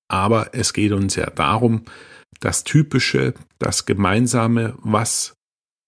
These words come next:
diese Region oder diese Rebsorte ausmacht, kennenzulernen. Und selbst wenn jetzt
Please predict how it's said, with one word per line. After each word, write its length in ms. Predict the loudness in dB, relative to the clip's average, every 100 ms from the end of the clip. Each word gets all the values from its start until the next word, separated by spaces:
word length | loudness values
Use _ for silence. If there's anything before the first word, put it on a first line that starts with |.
| _ 0
diese 320 | 2 2 0
Region 500 | -2 0 2 2 0
oder 280 | 0 -2 -2
diese 320 | -2 -2 0
Rebsorte 540 | 0 -2 -6 -6 -8 -8
ausmacht, 600 | -6 -4 0 -2 -2 -12 -20 -20 _ _ -2
kennenzulernen. 880 | 4 4 4 2 2 2 -2 -4 -10 _ -20 -20 -20 _
Und 80 | 2
selbst 360 | 4 2 2 2
wenn 120 | 2
jetzt 360 | 2 0 -6